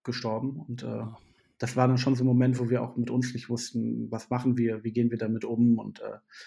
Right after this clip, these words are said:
Speaker 1: ja, das war keine, keine einfache Zeit im Studio.
Speaker 2: Ja, das k-,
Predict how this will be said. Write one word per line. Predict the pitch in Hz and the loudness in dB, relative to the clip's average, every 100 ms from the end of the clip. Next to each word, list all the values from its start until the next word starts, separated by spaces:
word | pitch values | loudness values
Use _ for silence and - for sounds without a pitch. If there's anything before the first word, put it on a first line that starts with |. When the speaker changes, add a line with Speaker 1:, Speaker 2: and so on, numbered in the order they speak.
| - - _ | -20 -20 _
Speaker 1:
ja, | 131 127 120 | 6 6 6
das | 127 | 0
war | 127 117 - | 0 0 -2
keine, | 120 113 110 - | -4 -4 -6 -8
keine | - 107 | -6 -4
einfache | 110 - - | -6 -12 -12
Zeit | 101 - | -10 -8
im | 104 | -10
Studio. | - 101 101 - _ _ _ _ _ _ | -10 -10 -12 -16 _ _ _ _ _ _
Speaker 2:
Ja, | - | -8
das | 107 - | -8 -10
k-, | 101 | -18